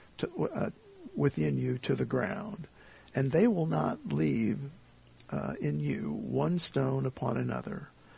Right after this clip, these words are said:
because you did not know the time of your visitation, the coming of the Messiah." So what is this? Palm Sunday was not simply a day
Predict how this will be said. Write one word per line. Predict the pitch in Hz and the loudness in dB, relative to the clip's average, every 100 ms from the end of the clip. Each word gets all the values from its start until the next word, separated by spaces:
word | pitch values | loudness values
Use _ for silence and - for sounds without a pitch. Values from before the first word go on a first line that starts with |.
| - - - | -20 -20 -4
because | 143 139 135 131 | 2 4 4 4
you | - 123 | 4 4
did | 135 165 | 4 4
not | 175 156 - | 4 2 2
know | 135 120 107 110 - 131 - - - - - | 0 -2 -2 -4 -6 -8 -12 -20 -20 -12 -6
the | 127 | -4
time | - - 98 - - 202 139 - - - - | -2 -2 0 -2 -4 -6 -8 -10 -14 -12 -4
of | 131 - | -2 0
your | 120 | -2
visitation, | 117 120 - - - 214 - - - - - - - - - | 0 0 -2 -2 0 0 0 -4 -8 -14 -20 -20 -20 -16 -4
the | - | -2
coming | - 71 69 69 - - | 2 2 2 0 -2 -4
of | 64 62 | -4 0
the | - | 0
Messiah." | 120 - 98 95 - - - - - - - | 0 0 2 2 0 -4 -10 -14 -20 -20 -4
So | 190 | 0
what | 180 226 226 185 | 2 2 0 2
is | 185 180 - | 2 2 -4
this? | - 120 - - - - - - - - - - - - - | -10 -12 -12 -16 -18 -20 -20 -20 -20 -20 -20 -20 -20 -20 -8
Palm | - 180 196 190 | 4 10 10 10
Sunday | - - 135 - - 156 - - - - | 4 0 0 -4 -8 -10 -18 -20 -20 -6
was | 165 147 | 0 2
not | 147 151 160 | 4 4 4
simply | - 139 135 139 131 | 2 0 2 2 2
a | 120 | 2
day | - - - - | 0 0 0 -4